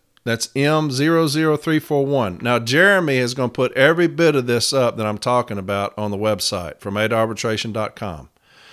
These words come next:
So y'all go to that. All these things that I'm gonna be talking about, these B team decisions I'm fixing to tell you about,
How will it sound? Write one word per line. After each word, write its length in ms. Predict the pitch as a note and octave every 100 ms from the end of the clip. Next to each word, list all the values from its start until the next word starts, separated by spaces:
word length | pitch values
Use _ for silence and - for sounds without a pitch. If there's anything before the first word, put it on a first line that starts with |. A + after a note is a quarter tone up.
| - -
So 140 | B2+
y'all 240 | B2 C#3+
go 240 | D#3+ F#3 A3
to 80 | E3
that. 360 | B2+ A#2+ B2+ C3+
All 240 | E3 G3+
these 240 | F#3+ E3
things 280 | F3+ F3 D#3+
that 100 | D3
I'm 100 | C#3
gonna 140 | C3+ A#2+
be 20 |
talking 340 | C3+ C3+ B2+
about, 220 | A#2 G#2+
these 240 | A#2 A#2 A2+
B 240 | A#2 C3
team 240 | B2+ C#3 C3
decisions 540 | - C#3 C3 C#3 C3
I'm 100 | C3
fixing 300 | C#3 B2+ C3
to 80 | B2
tell 160 | C3+
you 80 | C3+
about, 340 | C3 C3+ -